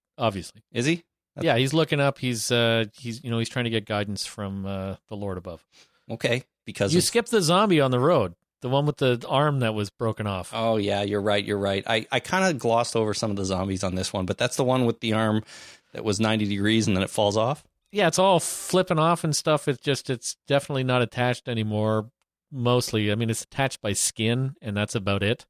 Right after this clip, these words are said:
Speaker 2: Yeah.
Speaker 1: It was really gross and really awesome.
Speaker 2: It was a good zombie, I, I must admit. I shouldn't have skipped over that one. It was probably the best one in this trailer.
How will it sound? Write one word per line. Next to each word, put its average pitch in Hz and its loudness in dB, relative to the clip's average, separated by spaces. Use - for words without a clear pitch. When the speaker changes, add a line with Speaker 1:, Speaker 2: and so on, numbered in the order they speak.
Speaker 2:
Yeah. 90 -2
Speaker 1:
It 139 -6
was 98 -2
really 127 2
gross 101 0
and 95 -8
really 110 2
awesome. 92 -4
Speaker 2:
It 123 -2
was 147 2
a 135 -2
good 104 0
zombie, 85 -4
I, 92 0
I 101 -2
must 107 -4
admit. 87 -6
I 82 -6
shouldn't 110 -4
have 104 0
skipped - -8
over 85 -4
that 82 -4
one. 87 -6
It - -4
was 92 -4
probably 131 0
the 110 2
best 98 0
one 90 -4
in 104 -4
this 87 -6
trailer. 85 -6